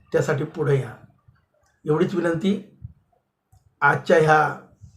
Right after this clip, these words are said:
भावनेच्या एका स्पंदनातनं आपल्याला करतो. आपल्या सर्वांचं जे नातं आहे ते दृढ करण्यासाठी, ते संपुष्टात न येण्यासाठी आता बोला, आता व्यक्त व्हा.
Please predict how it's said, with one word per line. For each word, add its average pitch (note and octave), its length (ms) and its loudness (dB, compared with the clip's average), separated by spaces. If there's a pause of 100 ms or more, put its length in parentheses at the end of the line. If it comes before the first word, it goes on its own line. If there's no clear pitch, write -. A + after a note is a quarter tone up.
(720)
भावनेच्या E3+ 800 4 (600)
एका - 180 2
स्पंदनातनं F#3+ 640 4
आपल्याला D#3 300 0
करतो. D#3+ 380 -2 (1300)
आपल्या E3 280 0
सर्वांचं F3 460 2
जे E3+ 140 0
नातं D#3+ 320 2
आहे C#3+ 340 2 (760)
ते F3 60 -4
दृढ F3+ 300 4
करण्यासाठी, D#3+ 680 0 (840)
ते F3 60 -6
संपुष्टात F3+ 580 0
न F3 60 2
येण्यासाठी D3+ 920 0 (1200)
आता C#3 200 2
बोला, C#3 360 -2 (1080)
आता C#3+ 200 0
व्यक्त C#3+ 300 -2
व्हा. A#2 200 -12